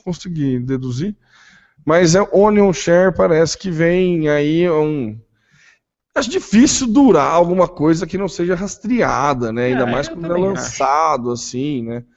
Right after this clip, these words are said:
Speaker 1: Mas parece que nem foi feita muita publicidade. Ele, o cara lançou no Twitter dele e tudo mais. Mas, né, é interessante, né? A ideia de fazer algo baseado,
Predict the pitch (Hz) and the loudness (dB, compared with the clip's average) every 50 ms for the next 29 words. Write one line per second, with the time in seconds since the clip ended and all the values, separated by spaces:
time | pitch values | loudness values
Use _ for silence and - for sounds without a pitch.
0 | _ _ _ _ _ _ _ _ _ _ _ - 120 117 120 127 131 131 117 - | _ _ _ _ _ _ _ _ _ _ _ -6 -4 -2 -2 -2 -2 -2 -4 -4
1 | - 131 127 139 143 135 - - 165 165 175 160 - - - 175 160 - - 165 | -2 0 2 2 2 0 -2 -2 -2 0 0 -2 -2 -2 0 0 0 2 2 0
2 | 160 160 160 156 143 143 143 151 151 - - 214 156 127 135 156 151 131 123 120 | 2 0 -2 -4 -4 -4 -4 -4 -4 -4 -4 -2 0 0 2 2 2 0 0 0
3 | 117 120 120 120 120 - - 85 113 123 - - - 127 135 139 139 139 143 139 | 0 0 0 -2 -4 -8 -14 -16 -16 -16 -10 -4 0 0 2 2 2 0 0 -4
4 | 127 - - 135 139 139 127 - - 151 135 120 123 147 156 127 - 120 117 113 | -4 -4 -6 -4 -4 -4 -6 -4 0 0 2 2 2 0 -2 -4 -2 -4 -2 -2
5 | 110 110 113 135 156 160 151 131 117 117 117 - 139 143 139 127 123 131 147 170 | 0 0 2 2 2 2 0 0 -4 -6 -10 -12 -12 -12 -8 -6 -6 -6 -6 -6
6 | 180 170 _ _ _ _ _ _ _ _ _ _ _ _ _ _ _ _ _ _ | -8 -12 _ _ _ _ _ _ _ _ _ _ _ _ _ _ _ _ _ _
7 | _ _ _ 196 220 254 233 226 233 247 262 247 233 226 226 226 240 254 262 254 | _ _ _ -2 0 2 2 4 4 2 2 0 0 2 2 4 4 4 4 4
8 | 233 220 202 190 165 208 208 254 247 - - 269 240 185 151 131 - - 151 151 | 4 4 2 0 2 0 0 0 0 -2 2 4 4 4 4 2 -2 -14 -12 -10
9 | 135 131 135 135 143 160 170 165 160 _ _ _ _ _ _ _ _ - - 127 | -6 -4 -2 -2 -2 -2 -4 -6 -8 _ _ _ _ _ _ _ _ -6 -2 -2
10 | 131 135 143 143 147 147 143 - - 151 147 143 147 143 143 139 139 143 143 143 | 0 2 4 4 4 2 0 0 0 0 2 2 2 4 4 4 4 2 2 0
11 | 143 135 113 107 113 101 _ _ _ _ _ _ - 110 120 127 127 131 135 135 | 0 -2 -2 -4 -6 -10 _ _ _ _ _ _ -10 -2 0 2 2 2 2 2
12 | 139 131 131 131 131 135 151 | 2 2 2 2 0 -2 -4